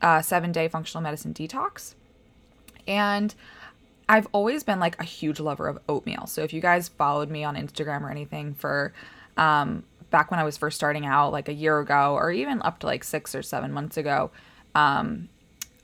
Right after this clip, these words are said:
I, uh, was having oatmeal pretty much every single day. And I, don't get me wrong, I still love, love my oatmeal.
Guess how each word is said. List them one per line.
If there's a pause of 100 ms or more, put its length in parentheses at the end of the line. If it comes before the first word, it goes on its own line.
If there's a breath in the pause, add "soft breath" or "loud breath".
(100)
I,
uh,
was
having
oatmeal
pretty
much
every
single
day.
And
I,
don't
get
me
wrong,
I
still (180)
love, (120)
love
my
oatmeal.